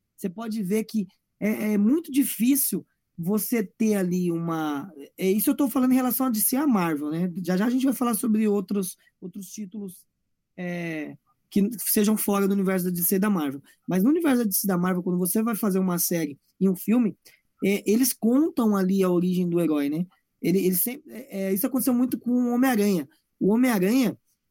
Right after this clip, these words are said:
é, ele foi resetado várias vezes no cinema por conta disso, porque você acaba tendo que contar a origem do herói pra você poder desenrolar o enredo.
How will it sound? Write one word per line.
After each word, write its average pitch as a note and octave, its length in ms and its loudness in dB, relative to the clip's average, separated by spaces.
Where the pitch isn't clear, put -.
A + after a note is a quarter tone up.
é, F3 200 2
ele F3 100 2
foi A3 180 2
resetado G#3 480 0
várias G#3 360 2
vezes G#3 420 2
no F#3+ 80 0
cinema F#3 560 0
por A3+ 140 2
conta G3+ 320 0
disso, C4 460 2
porque G#3 380 2
você G#3 420 0
acaba A#3 480 0
tendo C#4+ 340 0
que E4 120 -6
contar A#3 360 2
a G#3+ 60 2
origem G3 420 2
do F3+ 140 2
herói F3+ 340 0
pra B3+ 140 -2
você A3+ 240 0
poder A3+ 300 0
desenrolar B3 480 0
o G#3 100 -8
enredo. E3+ 480 -12